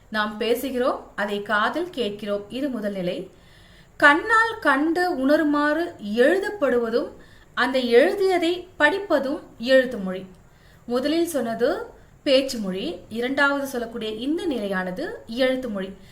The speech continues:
இந்த எழுத்து மொழிக்கு வரி வடிவம் வேண்டும், அந்த வரி வடிவம் எழுதியதை படிக்க வேண்டும். அப்படி இருந்தால்தான் அது எழுத்து மொழியாகவும் இருக்கும். இவ்வாறு எழுதப்படுவதும் படிக்கப்படுவதும் மொழியினுடைய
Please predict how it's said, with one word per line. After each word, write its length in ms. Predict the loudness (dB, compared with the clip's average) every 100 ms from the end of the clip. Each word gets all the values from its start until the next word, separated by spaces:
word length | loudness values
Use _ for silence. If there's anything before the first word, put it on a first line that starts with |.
| -20 -20 -10
இந்த 220 | -4 2
எழுத்து 400 | 4 4 4 2
மொழிக்கு 600 | 4 2 2 0 0 0 2
வரி 300 | 4 4 4
வடிவம் 440 | 2 0 -2 -4
வேண்டும், 440 | -4 -6 -6 -8 -12 -16
அந்த 260 | -10 -6 -2
வரி 240 | -2 -2
வடிவம் 440 | -2 -2 -2 -4 -2
எழுதியதை 580 | -4 -2 -2 -2 -2 -2
படிக்க 400 | 0 0 -2 -4
வேண்டும். 320 | -4 -6 -8 -12 -20 -20 -16 -6
அப்படி 260 | 0 2
இருந்தால்தான் 720 | 2 2 2 2 2 2 0
அது 240 | -6 -4 -2
எழுத்து 300 | -2 -2 -4
மொழியாகவும் 560 | -6 -4 -4 -4 -8
இருக்கும். 380 | -6 -6 -8 -12 -14 -20 -20 -12
இவ்வாறு 760 | -4 0 4 4 8 6 6 -2 -18 -14 4
எழுதப்படுவதும் 1000 | 10 10 8 0 4 4 4 2 -2 -4 -2
படிக்கப்படுவதும் 840 | -2 0 -2 0 -2 -2 -4 -6 -8 -6
மொழியினுடைய 680 | -2 0 0 0 -2 0